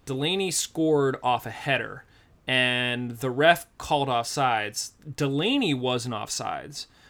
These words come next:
but it was played in the direction of James Thompson, Tompkins, who was.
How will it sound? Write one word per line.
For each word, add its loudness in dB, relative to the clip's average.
but 0
it 2
was -2
played -2
in -2
the 2
direction 0
of -10
James -4
Thompson, -6
Tompkins, -4
who -6
was. -2